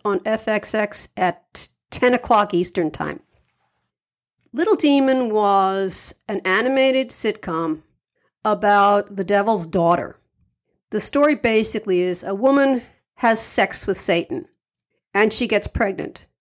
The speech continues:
And Satan wants custody of the child because he knows that his child is supposed to be the Antichrist, and he feels that he has to raise her up to teach her how to be the Antichrist. But the mother doesn't want to go along with this. So the mother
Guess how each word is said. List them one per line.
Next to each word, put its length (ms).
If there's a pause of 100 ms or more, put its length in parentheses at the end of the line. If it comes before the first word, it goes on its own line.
(480)
And 380
Satan 560
wants 300
custody 500
of 80
the 60
child 520
because 300
he 140
knows 220
that 120
his 220
child 480
is 200
supposed 500
to 60
be 200
the 180
Antichrist, 800 (340)
and 200
he 160
feels 340
that 140
he 240
has 220
to 120
raise 300
her 160
up 160
to 80
teach 300
her 100
how 160
to 100
be 120
the 180
Antichrist. 680 (800)
But 200
the 80
mother 280
doesn't 320
want 160
to 60
go 180
along 280
with 120
this. 340 (1160)
So 440
the 120
mother 540